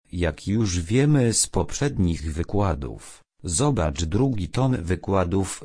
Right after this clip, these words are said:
Pisma Świętego, rozdział szósty, siódmy rok pomnożony przez siedem,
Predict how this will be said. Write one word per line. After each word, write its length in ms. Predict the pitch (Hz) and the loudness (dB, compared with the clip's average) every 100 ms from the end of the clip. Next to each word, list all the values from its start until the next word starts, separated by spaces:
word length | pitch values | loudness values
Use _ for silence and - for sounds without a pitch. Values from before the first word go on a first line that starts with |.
| - | -6
Pisma 500 | 131 123 87 73 71 | -2 0 0 0 -2
Świętego, 920 | - - 76 - 113 110 87 71 65 - - | -4 -2 -2 0 -2 0 0 0 -2 -8 -2
rozdział 640 | 90 101 95 87 92 92 | 0 0 0 2 2 0
szósty, 680 | - - 107 - - 73 - - _ | 0 0 0 -2 -2 -4 -4 -12 _
siódmy 440 | - 151 127 123 | 4 4 6 4
rok 280 | 101 143 - | 4 0 -2
pomnożony 800 | - 104 87 85 80 76 62 - | 0 2 4 2 0 -2 -2 -4
przez 360 | - 98 90 - | -2 -2 -2 -4
siedem, 600 | - 110 80 78 71 | 0 0 2 0 -2